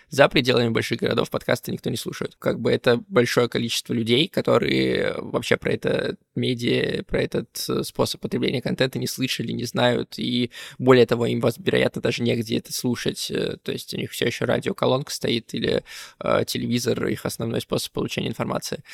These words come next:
И, конечно, повышение среднего уровня жизни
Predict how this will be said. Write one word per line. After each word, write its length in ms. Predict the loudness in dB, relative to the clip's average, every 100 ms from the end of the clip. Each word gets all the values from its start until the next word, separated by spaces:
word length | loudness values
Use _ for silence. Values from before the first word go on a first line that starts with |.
| -14 -12 -14
И, 160 | -10 -2
конечно, 920 | 2 4 2 4 4 4 4 2 -2 -2
повышение 500 | 0 2 2 2 0
среднего 500 | 4 4 4 0 0
уровня 680 | 0 2 2 2 0 0
жизни 640 | 0 0 -2 -2 0 -2